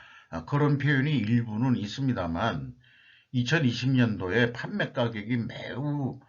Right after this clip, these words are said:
어, 높았다고 볼 수밖에는 없는 거죠. 그러나 객관적인 수치로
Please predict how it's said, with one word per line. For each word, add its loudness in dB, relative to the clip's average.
어, -6
높았다고 -2
볼 -4
수밖에는 -6
없는 -2
거죠. -8
그러나 2
객관적인 0
수치로 -6